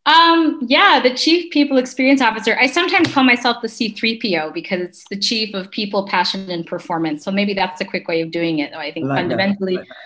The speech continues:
Speaker 2: that. <laughs>
Speaker 1: my role is to help us understand, uh, performance, uh, the people's experience, just how they come to work and experience work. And, you know, we're, we're a startup, we're a scale up. So we really want people to be passionate about what we're doing because that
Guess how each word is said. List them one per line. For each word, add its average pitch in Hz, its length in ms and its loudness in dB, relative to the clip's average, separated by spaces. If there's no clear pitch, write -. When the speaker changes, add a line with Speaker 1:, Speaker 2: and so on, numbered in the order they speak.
Speaker 2:
that. 160 120 -2
<laughs> - 0 -
Speaker 1:
my 190 160 6
role 185 140 6
is 185 80 -2
to - 60 -20
help 175 240 -2
us 190 160 -2
understand, 180 640 -2
uh, 165 160 -2
performance, 240 880 2
uh, 180 280 2
the 190 80 -6
people's 220 400 -2
experience, 214 640 -2
just 202 140 -8
how 190 120 -6
they 180 140 -2
come 180 240 -8
to 196 140 -10
work 180 260 -4
and 175 80 -8
experience 165 640 -8
work. 247 320 0
And, 214 240 0
you 214 100 -6
know, 208 100 0
we're, 202 340 2
we're 208 140 -4
a 196 40 -2
startup, 202 460 0
we're 185 60 0
a 175 60 0
scale 190 280 -4
up. 160 160 -4
So - 140 -12
we 175 100 -6
really 180 200 -6
want 170 220 -6
people 175 180 -12
to 175 60 -10
be 160 120 -4
passionate 165 500 -8
about 151 220 -8
what 160 160 -10
we're 143 100 -10
doing 151 300 -4
because - 220 -10
that 151 260 -8